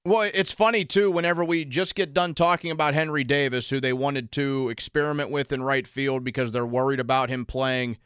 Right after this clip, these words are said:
at the position that he's played at for a while, they wanted to do the same thing with O'Neal Cruz. This time over the last few years, "Oh, O'Neal Cruz can't play shortstop. He's too long and gangly and lanky. Like, he can't, he can't play at short. He can't play in the infield.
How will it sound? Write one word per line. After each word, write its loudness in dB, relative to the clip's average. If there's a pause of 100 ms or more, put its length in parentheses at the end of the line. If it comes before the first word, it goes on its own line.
(340)
at 0
the -6
position -2
that -2
he's -6
played -2
at 0
for -4
a 0
while, 2 (380)
they 4
wanted 2
to 0
do 0
the 4
same 0
thing -2
with 0
O'Neal 2
Cruz. -2 (1300)
This 2
time 2
over 2
the 0
last 0
few -4
years, -2 (340)
"Oh, 6
O'Neal 2
Cruz 2
can't 0
play 0
shortstop. 0
He's 2
too 2
long 4
and -2
gangly 0
and -2
lanky. -2
Like, -2
he 0
can't, -2
he -2
can't 0
play 2
at -2
short. 0
He -2
can't -4
play 0
in 0
the 0
infield. -2